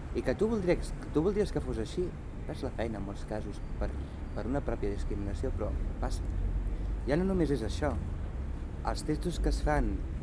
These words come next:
teòricament, per eliminar possibles problemes o per detectar possibles problemes de salut mental,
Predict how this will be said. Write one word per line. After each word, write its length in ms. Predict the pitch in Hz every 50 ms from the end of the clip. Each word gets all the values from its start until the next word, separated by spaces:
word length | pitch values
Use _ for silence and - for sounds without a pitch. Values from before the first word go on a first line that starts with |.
| - - -
teòricament, 720 | 113 110 120 131 135 - 120 113 120 127 131 127 120 101 -
per 120 | - 104 101
eliminar 540 | 101 95 98 98 98 98 101 113 123 120 113 -
possibles 500 | - - - - 127 - 120 120 113 -
problemes 500 | - 107 104 98 101 104 107 107 98 92 98
o 40 | 98 -
per 160 | 101 98 92
detectar 400 | 101 98 - 101 - - - 113
possibles 400 | - - - 127 - - 131 - -
problemes 340 | - 107 107 110 113 120 107
de 80 | 110 101
salut 280 | - 107 101 107 104 110
mental, 460 | 104 101 98 92 110 113 113 104 95